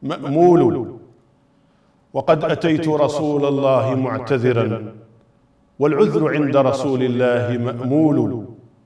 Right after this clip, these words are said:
وفي رواية: "والعذر عند رسول الله مقبول،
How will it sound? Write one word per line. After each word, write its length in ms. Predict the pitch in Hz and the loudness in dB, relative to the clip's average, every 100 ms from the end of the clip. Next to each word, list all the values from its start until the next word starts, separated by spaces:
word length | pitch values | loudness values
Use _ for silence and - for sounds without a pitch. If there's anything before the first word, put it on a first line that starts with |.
| _ _ _ _ _ _ _ - | _ _ _ _ _ _ _ -8
وفي 240 | 113 151 | -4 2
رواية: 560 | 143 139 156 143 131 127 - - _ | 4 6 6 6 4 0 -8 -20 _
"والعذر 640 | 123 139 120 170 143 143 123 | -4 -4 -2 -2 -2 -4 -2
عند 280 | 151 139 131 | -2 0 0
رسول 500 | 123 127 143 135 127 | 0 -2 -2 -2 -2
الله 600 | 120 131 143 117 123 123 | -2 2 2 2 -2 -2
مقبول، 840 | 123 127 113 165 165 117 92 | -4 -4 0 2 4 2 0